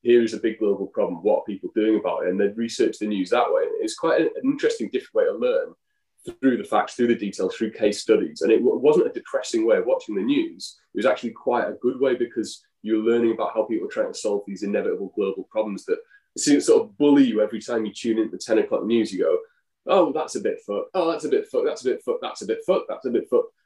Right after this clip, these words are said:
Uh, now let's go to bed and let's have a good night's sleep."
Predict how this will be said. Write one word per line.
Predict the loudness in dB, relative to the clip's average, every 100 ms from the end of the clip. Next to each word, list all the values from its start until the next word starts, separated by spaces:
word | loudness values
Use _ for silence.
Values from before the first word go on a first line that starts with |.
| _ _ 0
Uh, | 4 4
now | 4 2 2
let's | 0 -4
go | -8
to | -8
bed | -10 -12 _ _ _
and | -2 2 2
let's | 2 2
have | 0
a | 4
good | 4 4
night's | 0 0
sleep." | 0 -2